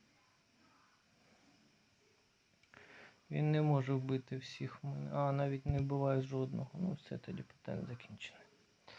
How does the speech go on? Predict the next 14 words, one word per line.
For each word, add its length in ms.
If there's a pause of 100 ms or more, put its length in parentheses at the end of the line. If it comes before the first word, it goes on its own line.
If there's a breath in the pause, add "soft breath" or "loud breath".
(1000 loud breath)
Щось 340
я 60
так 220
міркував, 580
що 140
він 140
може 260
газель 420
в 100
мене 260
вбити. 460 (840 loud breath)
Так, 440 (200)
цим 220
закінчили. 840